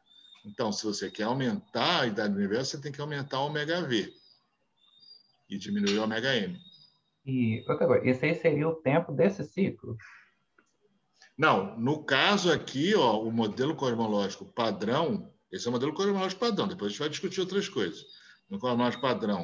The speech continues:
Speaker 1: que aparece entre os lugares, ele não tem, só tem, é só isso aqui. Uma singularidade, um começo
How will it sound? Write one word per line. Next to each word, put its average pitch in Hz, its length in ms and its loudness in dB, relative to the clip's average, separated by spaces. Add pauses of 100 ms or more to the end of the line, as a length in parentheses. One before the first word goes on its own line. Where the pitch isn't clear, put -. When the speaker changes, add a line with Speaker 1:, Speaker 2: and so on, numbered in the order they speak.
Speaker 1:
que 95 320 -8 (120)
aparece 98 720 0
entre 90 160 -6
os 90 100 -6
lugares, 120 400 -2
ele 107 160 0
não 127 120 0
tem, 156 240 0
só 113 160 -2
tem, 143 280 0
é 220 120 -2
só 160 180 0
isso 170 160 0
aqui. 240 400 -2 (380)
Uma 101 100 -4
singularidade, 104 1040 -2 (560)
um 104 120 -4
começo 110 600 -2